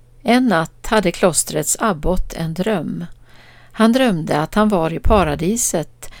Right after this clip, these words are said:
där han träffade klosterkocken Eufrosinus. Abboten frågade honom varför han var där och fick svaret att det var genom Guds stora barmhärtighet.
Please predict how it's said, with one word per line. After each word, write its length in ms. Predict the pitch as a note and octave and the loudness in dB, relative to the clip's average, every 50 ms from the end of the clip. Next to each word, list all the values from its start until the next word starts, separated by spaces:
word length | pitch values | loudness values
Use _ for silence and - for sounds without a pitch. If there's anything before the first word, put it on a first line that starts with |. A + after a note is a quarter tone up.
| - - - - - - | -20 -20 -20 -20 -14 -2
där 180 | - G#3 G3+ G3+ | 2 4 4 6
han 240 | G#3 G#3+ G#3+ G#3+ | 6 4 4 2
träffade 500 | G#3+ B3 C4 A#3 - - - - - F3+ | 2 0 -2 -2 -2 -2 -4 -2 -2 -2
klosterkocken 1080 | F3+ - - B3+ A#3+ - - - E3 D#3 - - - D3 - - - D#3+ D#3 D#3+ E3 E3 | -2 -2 0 0 0 0 0 0 -4 -4 -2 -6 -8 -8 -8 -8 -6 -4 -4 -2 -2 -2
Eufrosinus. 1120 | - - F#3+ G3+ G3 - - D#3+ D3 D#3 - - - - - - F3 - - - - - - - - - - - - - - - - - - - - - - - - | 0 0 0 0 2 0 0 -2 -2 -4 -4 -6 -6 -6 -6 -6 -4 -4 -4 -6 -6 -8 -12 -18 -20 -20 -20 -20 -20 -20 -20 -20 -20 -20 -20 -20 -20 -20 -20 -6 -2
Abboten 440 | - F#3+ D#3+ D3 D3 - - D#3 D#3 | 0 0 0 0 -2 -2 -2 -4 -2
frågade 480 | - - A3+ G3+ F3+ - E3+ D#3+ E3+ | 2 4 4 4 4 4 2 2 2
honom 360 | E3+ F3 F#3 F3+ F#3+ G3 F#3+ | 4 4 4 4 4 4 4
varför 340 | F3+ E3 D#3+ D#3 D#3 - E3+ | 2 2 2 0 0 0 -2
han 200 | E3+ E3+ D#3+ D#3+ | 0 0 -2 0
var 120 | E3 G3 G#3 | 0 0 2
där 540 | G#3+ B3 B3+ G#3+ E3+ E3 F3 - - - | 2 0 0 0 -2 -2 -4 -6 -4 -4
och 80 | B3 B3 | -4 0
fick 200 | - G#3 F#3 - | 2 0 0 2
svaret 760 | - - A#3 A3 F3+ D#3+ D#3 D3+ D#3 D#3+ - - - - - - - - - - - - - - - | -2 -2 0 0 0 0 0 -2 -2 -4 -4 -8 -14 -18 -18 -18 -20 -20 -20 -20 -20 -20 -20 -2 -2
att 120 | B3 B3 | 0 0
det 80 | D4 C#4 | 2 0
var 220 | C#4 F#3+ E3+ E3+ | 2 4 2 2
genom 380 | D#3+ D#3+ E3+ F3 G3 A3 G#3+ F#3+ | 2 2 0 0 2 2 2 0
Guds 280 | E3+ D#3 D3 - - | 0 -2 -4 0 -2
stora 560 | - - - A#3+ F#3+ D#3+ D#3 D#3+ D3+ D3+ D3+ - | -2 0 0 -4 -4 -4 -6 -6 -6 -6 -6 -6
barmhärtighet. 1120 | - E3+ F3 E3+ E3 F3 F3+ - - G3 - - E3+ - - - - - - - - | -4 -4 -4 -2 -2 -4 -4 -4 -6 -10 -8 -8 -10 -10 -10 -14 -20 -20 -20 -20 -20